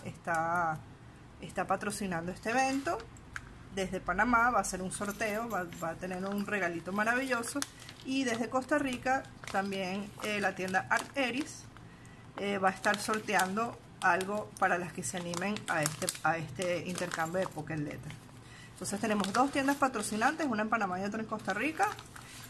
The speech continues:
Y el tema del Pocket Letter de Navidad, por supuesto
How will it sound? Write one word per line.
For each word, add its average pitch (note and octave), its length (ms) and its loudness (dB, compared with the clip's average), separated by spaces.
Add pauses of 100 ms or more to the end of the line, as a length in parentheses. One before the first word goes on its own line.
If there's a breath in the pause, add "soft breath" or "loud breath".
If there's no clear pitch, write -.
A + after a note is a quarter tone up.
(100)
Y D#4+ 340 4 (180)
el A3 160 2
tema G#3 320 6
del A3 120 4
Pocket G3+ 240 0
Letter G#3 340 2
de A#3 80 0
Navidad, A#3+ 520 4
por G#3 120 0
supuesto B3 580 -2